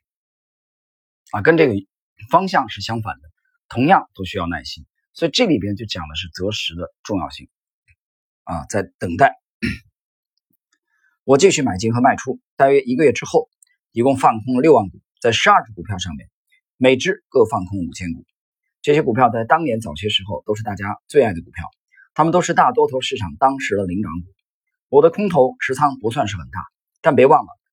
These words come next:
市场当时的空头走势也还没有完全确立。直到有一天，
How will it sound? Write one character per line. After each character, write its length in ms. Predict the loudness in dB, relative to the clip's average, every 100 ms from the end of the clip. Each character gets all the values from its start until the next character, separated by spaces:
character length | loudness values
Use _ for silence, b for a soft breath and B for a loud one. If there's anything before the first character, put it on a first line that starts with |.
| _ _
市 140 | -2
场 160 | 0 4
当 220 | 2 0
时 100 | -4
的 80 | -2
空 180 | -2 -2
头 140 | -2
走 140 | -2
势 200 | -4 -4 -4
也 120 | -10
还 120 | -2
没 100 | 0
有 80 | 2
完 180 | 0 -4
全 180 | -6 -6
确 140 | -8
立。 160 | -8 -14 _ _ _ _ _ -2
直 100 | 2
到 140 | 4
有 120 | 2
一 80 | -2
天， 280 | 0 -2